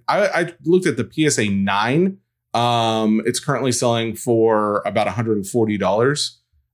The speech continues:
I, I think that P S A nine could be an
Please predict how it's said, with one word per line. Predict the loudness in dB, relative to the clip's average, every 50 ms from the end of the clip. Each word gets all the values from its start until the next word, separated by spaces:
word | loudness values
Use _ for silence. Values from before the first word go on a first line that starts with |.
| _ _ -6
I, | -4 -4 -4 -6 -10 -18 _ _ _ -6
I | -6
think | -6 -6 -8 -6 -2 0 0 0 -2 -2 -2
that | -2 -2 -2 -2 -2
P | -2 0
S | 0 2 2
A | 0 0
nine | 0 0 0 -2 -2 -2 -4 -6 -6 -6
could | 0 0 2 2 2
be | 2 2 2 2 2 0 -2 -2 -2 -2
an | 0 0 2 0 -2